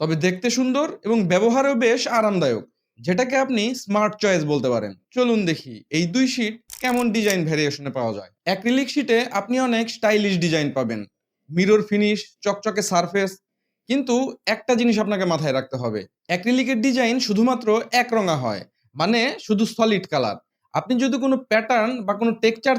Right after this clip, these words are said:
চান, সেক্ষেত্রে সেটা এখনো এই অ্যাক্রিলিকে পাওয়া সম্ভব না। অন্যদিকে লেমিনেটের ডিজাইন রেঞ্জ অনেক বড়,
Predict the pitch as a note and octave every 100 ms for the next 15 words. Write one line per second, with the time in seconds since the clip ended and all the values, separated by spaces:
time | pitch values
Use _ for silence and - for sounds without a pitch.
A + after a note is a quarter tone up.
0 | B3+ G#3 C4 - _ - A3 A#3 B3+ A#3+
1 | D#4+ C#4 B3+ C4 - A#3 C4 C4 C4 A3
2 | G#3+ A3+ - A#3+ A#3+ A#3+ B3 A3 A3 A3+
3 | F3+ D3 D#3+ F#2+ _ - F3 A3 B3 C4
4 | A3 A3+ A#3 F#3 A3 A#3 A#3+ A#3+ F3 F#3+
5 | F#3+ B3 A#3+ A3 A3 - _ B3 A#3+ G#3+
6 | D#3+ C3+ A#2